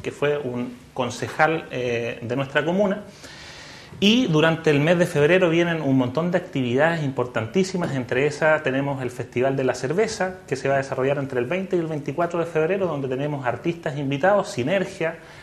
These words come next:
La Tomo Como Rey, y cerramos la fiesta de la cerveza con Los Tres. Entonces hay un panorama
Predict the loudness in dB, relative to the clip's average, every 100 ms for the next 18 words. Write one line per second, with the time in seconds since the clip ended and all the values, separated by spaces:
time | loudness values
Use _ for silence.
0 | -4 0 2 2 0 0 2 4 2 0
1 | -4 -4 0 2 2 0 -2 -4 -2 -2
2 | -2 -4 -2 -2 0 -2 -2 0 0 -2
3 | -6 -2 -2 -2 -2 0 0 0 -4